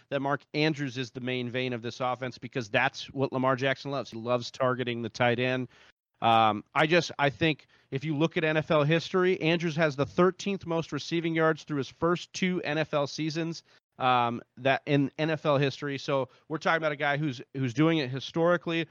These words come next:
He did it last year, and he's set up to be the man this year and be what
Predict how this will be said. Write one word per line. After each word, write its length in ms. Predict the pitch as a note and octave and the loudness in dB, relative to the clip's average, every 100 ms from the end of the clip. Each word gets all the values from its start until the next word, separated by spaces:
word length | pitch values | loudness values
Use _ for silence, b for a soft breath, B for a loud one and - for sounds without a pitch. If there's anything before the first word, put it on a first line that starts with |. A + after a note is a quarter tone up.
| b b | b b
He 80 | B2+ | -6
did 160 | C#3+ D3+ | -2 -2
it 100 | - | 0
last 400 | D3 D3 - D3+ | 2 2 0 -4
year, 200 | C#3+ - | -4 -4
and 140 | B2+ | -4
he's 120 | A#2+ | -6
set 360 | - - F3 F3+ | -6 0 4 6
up 300 | D3 C3 - b b | 6 4 -4 b b
to 140 | - C3 | -8 -4
be 240 | D3 F3+ | -2 0
the 100 | F3+ | 0
man 380 | D#3 C#3+ C#3+ C#3 | 2 0 0 -2
this 260 | C3+ - | -4 -6
year 220 | C3+ C3+ C3 | -4 -4 -4
and 200 | B2+ A#2 | -6 -4
be 200 | D3 D3 | -2 0
what 220 | C3+ | 0